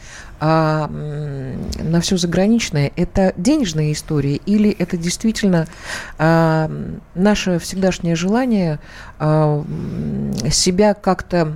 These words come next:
м, обругать, вот как-то стыдно нам все время за наши победы, за наши достижения,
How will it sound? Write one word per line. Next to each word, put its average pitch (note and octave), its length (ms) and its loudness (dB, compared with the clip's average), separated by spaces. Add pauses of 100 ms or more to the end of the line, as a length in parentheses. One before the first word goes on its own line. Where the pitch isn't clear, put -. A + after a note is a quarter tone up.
(120)
м, C#3+ 340 -4 (100)
обругать, F3 760 2
вот - 140 -8
как-то - 260 -2
стыдно F3+ 460 2
нам B2+ 160 0
все - 180 -2
время B2+ 320 -4 (240)
за F3 160 4
наши A3 220 2
победы, F3 720 4
за D#3 140 -2
наши G#3+ 200 -2
достижения, D#3+ 840 2